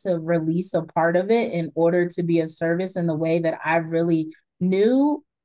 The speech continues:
was my purpose. And something that you were saying, um, just now about, about the, you know, still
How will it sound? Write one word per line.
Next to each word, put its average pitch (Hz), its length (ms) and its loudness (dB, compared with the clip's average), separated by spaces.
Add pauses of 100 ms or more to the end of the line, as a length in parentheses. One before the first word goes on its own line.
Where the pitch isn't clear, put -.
(160)
was 180 360 4
my 160 260 -2
purpose. 311 760 -2 (360)
And 202 400 0
something 269 400 4
that 240 240 2
you 247 100 0
were 202 120 2
saying, 208 840 0
um, 170 380 0
just 185 300 0
now 175 540 2
about, 170 600 2 (1900)
about 220 380 2
the, 196 360 2
you 226 140 -2
know, 180 160 2
still 226 380 0